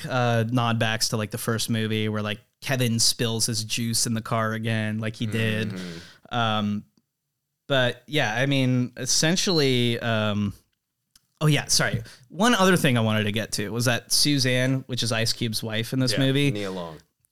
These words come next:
Speaker 1: Unfortunate, like, she, oh yeah, she's a great actress,
Speaker 2: Amazing,
Speaker 1: been,
Speaker 2: yeah.
Speaker 1: been in a million things, but, um, sh-, the, her character is so underserviced because in the first film, she isn't really a character.
Speaker 2: Mm-hmm.
Speaker 1: Um, and in this one, like, she has to now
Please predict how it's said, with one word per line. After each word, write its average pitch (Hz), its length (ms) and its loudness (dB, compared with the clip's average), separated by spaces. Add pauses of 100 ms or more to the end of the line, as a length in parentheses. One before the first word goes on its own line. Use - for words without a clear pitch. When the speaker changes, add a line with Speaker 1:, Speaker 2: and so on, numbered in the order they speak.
Speaker 1:
Unfortunate, 180 600 6
like, 165 200 4
she, 196 240 4
oh 160 100 4
yeah, 131 220 2 (260)
she's 165 260 2
a 135 60 0
great 135 240 2
actress, 123 640 0
Speaker 2:
Amazing, 156 240 -16
Speaker 1:
been, 147 180 2
Speaker 2:
yeah. 135 60 0
Speaker 1:
been 143 180 4
in 117 280 4
a 123 60 0
million 123 380 4
things, 107 360 -2
but, 117 280 -2
um, 107 540 0 (200)
sh-, - 360 -4
the, 147 240 -4 (540)
her 180 120 4
character 208 440 4
is 131 60 2
so 147 220 4
underserviced 127 800 0
because 123 240 -2
in 120 80 0
the 110 60 -2
first 151 300 2
film, 120 600 2
she - 240 0
isn't 127 420 0
really 120 260 2
a 117 60 2
character. 131 720 0
Speaker 2:
Mm-hmm. 98 260 -14
Speaker 1:
Um, 110 640 -2
and 113 380 -2
in 113 120 0
this 131 220 2
one, 117 220 0
like, 110 180 -2
she 135 120 0
has 117 260 0
to 117 80 -4
now 107 320 -4